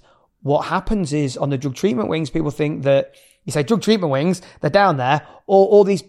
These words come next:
all these addicts, these poor addicts that we're gonna try and detox. That's not what the prison service was like. Some of them were. I'm not saying everyone that was trying to detox, but a lot of it was going in, getting their substances, cheeking them, so hiding it in their cheeks.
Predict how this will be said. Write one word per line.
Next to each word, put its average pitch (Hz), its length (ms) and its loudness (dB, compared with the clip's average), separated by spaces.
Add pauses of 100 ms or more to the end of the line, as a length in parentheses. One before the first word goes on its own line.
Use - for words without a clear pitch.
all 196 160 2
these 190 220 0
addicts, 180 420 -2
these 165 140 -4
poor 170 260 2
addicts 165 220 0
that 175 80 -8
we're 170 100 -4
gonna 160 160 -4
try 170 240 2
and 160 120 -4
detox. 151 580 -2 (120)
That's 139 240 -4
not 135 240 -4
what 131 220 -6
the 127 60 -16
prison 127 260 -8
service 123 360 -6
was 131 120 -4
like. 127 360 0 (120)
Some 403 220 2
of 196 100 2
them 156 140 2
were. 151 100 4
I'm 214 120 4
not 233 180 0
saying 185 260 0
everyone 170 240 2
that 170 80 -4
was 165 100 -6
trying 160 240 0
to 156 80 -6
detox, 156 320 -2 (220)
but 156 100 -2
a 156 80 6
lot 165 180 4
of 151 100 0
it 156 120 2
was 143 480 4 (220)
going 156 260 4
in, 127 300 -2 (180)
getting 165 240 0
their 135 120 -2
substances, 127 800 -6 (480)
cheeking 156 440 0
them, 151 300 0
so 131 220 -2 (180)
hiding 143 380 0
it - 60 -6
in 135 100 -4
their 135 100 -2
cheeks. - 640 -6